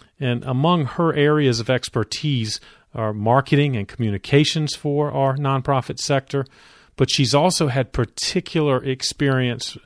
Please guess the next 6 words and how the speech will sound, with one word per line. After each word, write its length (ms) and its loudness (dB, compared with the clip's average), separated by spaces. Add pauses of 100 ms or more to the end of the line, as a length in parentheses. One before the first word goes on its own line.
(420)
uh, 60 -12
of 540 -6
late 460 4 (360)
in 240 0
the 180 2
virtual 800 2